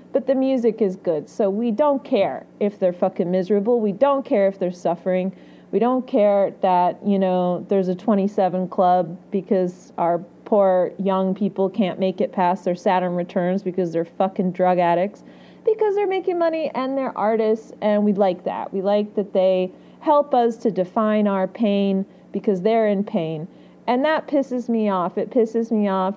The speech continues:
that, um, our, that, that, you know, that people aren't seeing that kind of responsibility.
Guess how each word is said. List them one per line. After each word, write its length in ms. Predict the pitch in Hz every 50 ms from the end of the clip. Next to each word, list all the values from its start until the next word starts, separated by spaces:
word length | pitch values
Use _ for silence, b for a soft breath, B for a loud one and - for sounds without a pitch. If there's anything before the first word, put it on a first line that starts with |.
| - -
that, 480 | 180 175 175 175 175 170 170 175 -
um, 560 | - 185 180 175 175 165 170 170 170 170 180 - - - - - - -
our, 580 | 185 190 185 190 190 185 185 185 185 185 - - 208
that, 320 | - 202 202 196 - - - - -
that, 340 | - 226 214 220 202 - - - - - - - - B B B B B B B B B - - -
you 120 | 247 247
know, 440 | 247 240 240 233 233 233 220 - - - - - - - - - - - - - - - - - - - - -
that 180 | 226 285 269
people 280 | - 330 339 339 320 294
aren't 360 | - - 269 277 254 - -
seeing 840 | - - - - 294 285 302 302 277 262 240 233 220 220 214 226 226 - - - - - - - -
that 220 | 196 240 226 - -
kind 180 | - 254 214
of 80 | 214 196
responsibility. 1120 | 202 196 - - 202 185 196 208 - 202 170 - 190 185 185 180 180 - 110 160 120 190